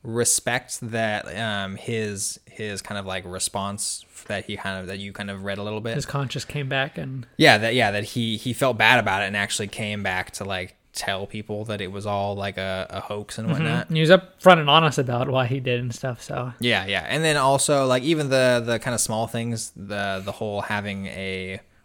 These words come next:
Speaker 1: weapon in the game named after you kind of thing, and,
Speaker 2: Wanting
Speaker 1: like,
Speaker 2: it
Speaker 1: saying
Speaker 2: removed.
Speaker 1: that, yeah, you hope it gets removed kind of stuff 'cause you don't deserve it. I'm like, "Okay, well, at least you, it sounds like in the past few years you've thought about it a lot and you've grown from it." So I think that's,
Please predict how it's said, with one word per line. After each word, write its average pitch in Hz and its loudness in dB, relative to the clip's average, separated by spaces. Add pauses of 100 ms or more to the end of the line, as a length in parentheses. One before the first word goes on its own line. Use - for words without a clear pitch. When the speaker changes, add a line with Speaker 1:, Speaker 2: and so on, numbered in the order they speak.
(120)
Speaker 1:
weapon 104 -4
in 98 -4
the 98 -6
game 98 -6
named 95 -6
after 92 -8
you 98 -6 (520)
kind 104 -4
of 95 -8
thing, 104 -4
and, 95 -4
Speaker 2:
Wanting 92 -2
Speaker 1:
like, 135 -6
Speaker 2:
it 127 -6
Speaker 1:
saying 117 0
Speaker 2:
removed. 95 -2
Speaker 1:
that, 90 -2
yeah, 92 0
you 92 -6
hope 104 -6
it 95 -4
gets 95 -4
removed 98 -6
kind 98 -8
of 95 -6
stuff 98 -8
'cause 95 -12
you 98 -10
don't 87 -10
deserve 90 -8
it. 98 -8
I'm 120 -6
like, 120 -4
"Okay, 107 -2
well, 107 -2 (100)
at 107 -8
least 110 -6
you, 107 -4
it - -8
sounds 110 -2
like 110 -2
in 107 -4
the 101 -4
past - -6
few 113 -6
years 104 -6
you've 98 -8 (180)
thought 104 2
about 104 0
it 104 -6
a 101 -2
lot 101 -2
and 98 -8
you've 98 -8 (140)
grown 101 -6
from 92 -8
it." 92 -10
So 92 -4 (580)
I - -14
think 101 -6
that's, 92 -4